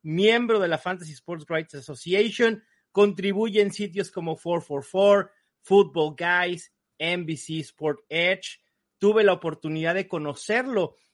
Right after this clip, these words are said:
en persona en Canton, Ohio, el año pasado durante la Football Expo y estuvimos intercambiando,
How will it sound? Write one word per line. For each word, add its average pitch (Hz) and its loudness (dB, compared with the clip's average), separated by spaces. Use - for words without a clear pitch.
en 143 -6
persona 170 -4
en 151 -6
Canton, 180 -2
Ohio, 160 -2
el 139 0
año 160 -2
pasado 147 -2
durante 131 -4
la 127 -6
Football 156 -4
Expo 170 -2
y 160 0
estuvimos 156 -6
intercambiando, 147 -2